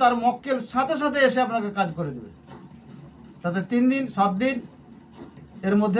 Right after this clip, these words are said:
আপনি কাজ নিজ চোখে দেখতে পাবেন। তারপরে আপনি কথা বলবেন আমার সাথে, আবার নাই বলেন। তো কাজটা করবেন কিভাবে?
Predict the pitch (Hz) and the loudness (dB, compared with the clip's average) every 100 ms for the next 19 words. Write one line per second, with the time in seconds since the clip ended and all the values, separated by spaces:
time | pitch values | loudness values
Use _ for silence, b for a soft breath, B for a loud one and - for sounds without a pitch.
0 | 240 226 214 202 190 196 160 202 196 208 | 2 2 0 2 2 0 -2 -4 -2 -2
1 | 202 220 240 269 277 - - - - 165 | -2 0 2 2 -4 -16 -20 -20 -6 0
2 | 165 170 190 175 170 160 156 151 139 135 | 0 2 2 2 0 0 0 0 -2 -4
3 | 139 139 - 104 - - - - - - | -4 -6 -8 -12 -14 -20 -20 -20 -20 -20
4 | - - - - - - - - - - | -20 -20 -20 -20 -20 -20 -20 -20 -20 -20
5 | - - - - 202 254 254 262 247 190 | -20 -20 -20 -6 2 6 6 6 4 2
6 | 139 - - - - - - - - - | 0 -10 -20 -20 -20 -20 -20 -20 -20 -20
7 | - - - - - - - - - - | -20 -20 -20 -20 -20 -20 -20 -20 -20 -20
8 | - - - - 156 208 226 240 262 277 | -20 -20 -20 -14 0 4 4 4 4 4
9 | 269 247 214 170 | 2 2 4 4